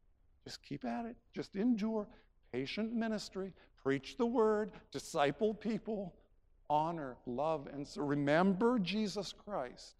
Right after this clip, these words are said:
The word is not bound.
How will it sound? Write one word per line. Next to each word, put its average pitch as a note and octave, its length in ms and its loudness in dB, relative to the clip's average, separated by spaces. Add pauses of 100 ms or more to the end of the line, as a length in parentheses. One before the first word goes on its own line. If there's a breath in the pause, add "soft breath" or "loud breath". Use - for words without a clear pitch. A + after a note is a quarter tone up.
(2000)
The A#2 80 -10
word B2 400 -2
is A#2+ 160 -12
not A#2+ 340 -10
bound. G#2+ 380 -10